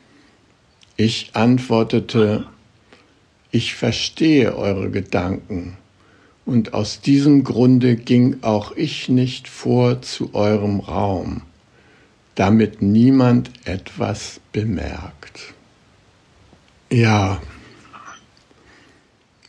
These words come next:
der Werdegang von Hui Neng beeindruckte die Chinesen der damaligen Zeit,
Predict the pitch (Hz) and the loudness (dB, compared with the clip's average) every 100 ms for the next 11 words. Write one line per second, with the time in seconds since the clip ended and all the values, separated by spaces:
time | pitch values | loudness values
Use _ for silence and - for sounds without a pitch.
0 | _ _ _ - - 113 107 107 131 143 | _ _ _ -20 0 0 2 2 4 4
1 | 139 127 120 123 123 - 117 107 113 117 | 2 0 0 0 -2 -2 -2 -2 0 2
2 | 113 101 107 131 139 123 - _ _ _ | 2 0 -2 -2 -2 -4 -10 _ _ _
3 | _ _ - - _ _ _ _ _ _ | _ _ -20 -20 _ _ _ _ _ _
4 | - - - 87 110 131 127 - 120 120 | -10 -8 -6 0 4 4 2 -2 -4 -4
5 | - - 117 104 - 110 107 110 - - | -8 -2 0 -2 -4 -2 0 -2 -6 -10
6 | - 107 98 107 123 123 110 101 101 104 | -2 -2 0 2 2 4 2 0 -2 -2
7 | 104 113 104 104 104 101 98 - - 98 | 2 0 0 -4 -4 -6 -8 -10 -4 0
8 | 113 139 - | 0 -2 -8